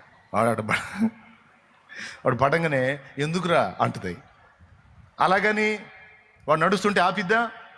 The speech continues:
లేదు, వాడు నడక నేర్చుకుని నడుస్తుంటే ప్రక్క వాళ్ళకి చూపించి సంతోషపడిద్ది. ఒక చిన్నవాడు మనకు నేర్పుతున్న పాఠం ఏంటంటే,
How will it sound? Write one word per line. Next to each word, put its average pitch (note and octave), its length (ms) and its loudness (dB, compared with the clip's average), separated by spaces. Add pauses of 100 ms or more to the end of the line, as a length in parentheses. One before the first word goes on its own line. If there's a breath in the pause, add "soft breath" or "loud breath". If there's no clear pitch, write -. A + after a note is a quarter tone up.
(100)
లేదు, D3+ 220 -2
వాడు C#3+ 260 2
నడక D#3 320 2
నేర్చుకుని E3 460 0
నడుస్తుంటే C#3+ 760 0 (200 loud breath)
ప్రక్క C#3+ 240 2
వాళ్ళకి F3 480 2
చూపించి C#3 320 -2
సంతోషపడిద్ది. E3+ 920 2 (2000 loud breath)
ఒక F3+ 240 2
చిన్నవాడు B3 360 4
మనకు A3 240 0
నేర్పుతున్న G3+ 540 0
పాఠం F#3+ 400 2
ఏంటంటే, E3+ 680 0